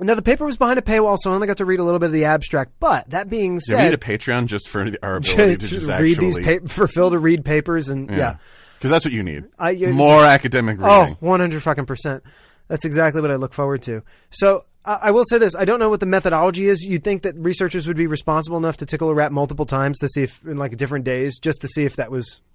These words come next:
Speaker 1: you know.
Speaker 2: I don't know, man.
Speaker 1: It wasn't into it on Tuesday, but this rat is totally all about it now that it's happy hour.
Speaker 2: Check its mood first. Get a baseline on every rat.
Speaker 1: Take it out to fucking dinner if you're gonna tickle it. Jesus
Speaker 2: That's
Speaker 1: Christ.
Speaker 2: Well, and that was the thing. The other, my other thought
Speaker 1: <laughs> Oh, no.
Speaker 2: was that, you know, there's a lot of clumsy,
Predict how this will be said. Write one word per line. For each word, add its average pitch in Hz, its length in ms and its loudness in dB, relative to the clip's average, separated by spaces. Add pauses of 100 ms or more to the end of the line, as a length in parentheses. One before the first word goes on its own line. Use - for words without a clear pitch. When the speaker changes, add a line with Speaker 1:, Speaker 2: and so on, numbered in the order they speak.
Speaker 1:
you 151 160 -6
know. 117 260 -8
Speaker 2:
I 117 80 2
don't 107 80 2
know, 101 60 0
man. 87 320 -4
Speaker 1:
It 180 40 -4
wasn't 175 300 4
into 160 160 -2
it 160 80 0
on 147 120 -2
Tuesday, 147 500 2
but 123 160 -6
this 143 160 -4
rat 151 300 0
is - 120 -12
totally 151 300 0
all 131 140 0
about 131 280 -4
it 127 140 -8
now 127 180 -6
that 120 100 -8
it's 110 120 -12
happy 147 320 -2
hour. 98 180 -16
Speaker 2:
Check - 280 0
its 170 140 -2
mood 160 280 4
first. 143 560 0
Get 139 140 2
a 151 40 4
baseline 110 720 -2
on 107 100 -2
every 110 240 -4
rat. 131 320 4
Speaker 1:
Take 180 140 4
it 196 60 2
out 202 100 2
to 247 80 -4
fucking 233 280 -2
dinner 175 200 4
if 165 100 -2
you're 165 80 -4
gonna 170 140 0
tickle 131 300 -2
it. - 80 -16 (100)
Jesus 156 280 2
Speaker 2:
That's 160 220 6
Speaker 1:
Christ. 156 280 4
Speaker 2:
Well, 214 200 10
and 190 120 6
that 269 100 4
was 262 100 2
the 247 80 0
thing. 262 220 4
The 226 80 4
other, 262 180 6
my 170 200 6
other 262 200 6
thought 85 380 0 (100)
Speaker 1:
<laughs> 156 80 2
Oh, 208 80 6
no. 196 280 6
Speaker 2:
was 190 180 6
that, 208 240 6
you 196 100 2
know, 247 460 6
there's 170 400 0
a 180 40 2
lot 170 200 6
of - 80 -2
clumsy, 135 840 0